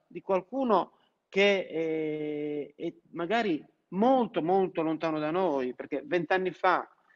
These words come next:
eh, quando, eh, si ricordavano questi momenti, potevamo avere diverse persone che avevano vissuto direttamente. Adesso è sempre più difficile perché,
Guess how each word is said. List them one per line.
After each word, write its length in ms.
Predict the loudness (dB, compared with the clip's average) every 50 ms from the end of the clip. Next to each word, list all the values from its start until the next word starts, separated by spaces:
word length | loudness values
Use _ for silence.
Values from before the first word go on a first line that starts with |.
| _ _ _ _ _ _ _
eh, 840 | -6 -4 -2 -2 -2 -2 -2 -2 -2 -2 -2 -2 -4 -4 -6 -6 -4
quando, 920 | -2 0 2 4 4 4 4 4 4 2 2 0 -2 -2 -4 -6 -8 -12 _ _ _ _ _ _ _ _ -10
eh, 1120 | -6 -6 -4 -4 -4 -4 -4 -6 -6 -6 -6 -4 -6 -6 -6 -8 -10 -12 -12 -12 -12 -14 -12
si 240 | -10 -8 0 4 6 6
ricordavano 640 | 6 6 4 2 4 6 6 6 6 6 4 2
questi 280 | 0 -2 -2 -2 -2 0
momenti, 540 | 2 2 2 2 2 0 0 -2 -4 -6 -6
potevamo 480 | -8 -10 -12 -4 -2 0 0 2 2
avere 460 | 0 2 2 2 2 2 0 -2 -6 -12
diverse 420 | -14 -6 -4 -4 -4 -4 -6 -8 -6
persone 640 | -6 -6 -6 -6 -4 -2 0 0 0 -2 -2 -4 -6
che 200 | _ -8 -8 -6
avevano 420 | -4 -2 -2 0 0 0 0 -2 -2
vissuto 680 | -2 -4 -4 -6 -6 -4 -2 -2 -2 -2 -2 -4 -4
direttamente. 580 | -2 -2 -4 -6 -6 -4 -4 -4 -2 -4 -4 -2
Adesso 220 | -2 -4 -4 -4
è 40 | -6
sempre 200 | -6 -8 -8 -8
più 100 | -8 -6
difficile 540 | -6 -6 -4 -4 -4 -4 -4 -4 -6 -6 -6
perché, 300 | -8 -8 -10 -12 -14